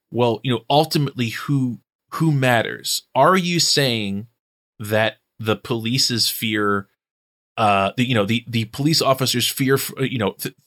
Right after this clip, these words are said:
theoretical fear for their life is more important than Apollo's right to not be murdered,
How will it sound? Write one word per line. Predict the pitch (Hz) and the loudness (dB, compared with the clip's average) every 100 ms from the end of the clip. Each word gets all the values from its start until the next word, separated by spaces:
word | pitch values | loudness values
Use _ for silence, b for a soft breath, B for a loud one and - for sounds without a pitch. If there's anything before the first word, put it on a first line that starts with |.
| - | -14
theoretical | - 180 165 170 151 139 | 0 2 4 4 2 -2
fear | - 139 | 0 0
for | 131 127 | 0 -2
their | 110 123 147 | -2 0 2
life | 123 101 - - - _ _ _ _ _ | 0 -6 -8 -14 -20 _ _ _ _ _
is | - 131 120 | -2 0 0
more | 120 123 131 135 151 | -2 0 2 2 2
important | - 131 117 123 120 117 107 101 _ - | 0 -4 -4 -4 -4 -4 -8 -10 _ -4
than | 113 107 101 98 - | 0 0 0 -4 -6
Apollo's | 113 - 123 127 120 110 104 101 - - - _ _ | -6 -4 -2 0 0 0 -2 -2 -4 -4 -8 _ _
right | 113 120 135 - | -2 0 0 0
to | 131 | 0
not | 110 104 - _ - | 0 0 -4 _ -4
be | 113 | -2
murdered, | 107 110 104 65 64 | 2 2 0 -2 -14